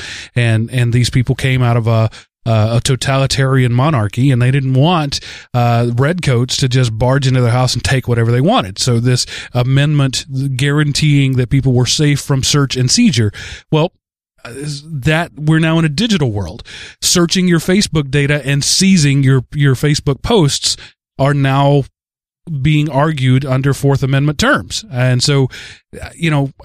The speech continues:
I think Facebook is in the right here, but probably for the wrong reasons. They, I think you're right, Seth. They,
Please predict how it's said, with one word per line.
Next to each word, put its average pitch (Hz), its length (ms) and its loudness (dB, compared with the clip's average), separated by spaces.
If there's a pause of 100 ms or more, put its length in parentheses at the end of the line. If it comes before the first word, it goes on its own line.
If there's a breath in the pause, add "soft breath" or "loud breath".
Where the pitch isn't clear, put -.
I 160 80 -2
think 254 240 -2
Facebook 226 500 0
is 190 120 2
in 180 100 2
the 151 80 2
right 190 260 0
here, 165 200 2
but 147 180 -2
probably 180 380 0
for 135 160 -2
the 127 80 2
wrong 117 280 2
reasons. 120 520 0
They, 135 280 0
I 127 120 0
think 143 260 0
you're 131 100 2
right, 127 240 0
Seth. 117 220 0
They, 127 220 0